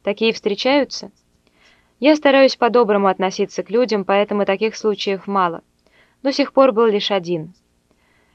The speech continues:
Так вот, начал я было отказываться, собираюсь сказать: "Извините, но я вас принять не могу, постарайтесь обратиться в другую клинику".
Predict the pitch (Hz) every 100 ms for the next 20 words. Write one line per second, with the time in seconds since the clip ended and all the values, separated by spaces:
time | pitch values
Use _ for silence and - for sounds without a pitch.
0 | _ _ _ 269 269 277 262 269 302 254
1 | 233 208 247 226 214 - - 277 285 233
2 | 233 - 220 202 208 233 233 - 214 202
3 | 214 214 - 190 202 214 254 - 226 208
4 | _ _ 220 240 214 - 196 196 180 180
5 | 180 175 190 247 - _ _ 214 254 285
6 | 285 254 226 202 202 226 - 185 196 180
7 | 196 190 196 190 165 - 170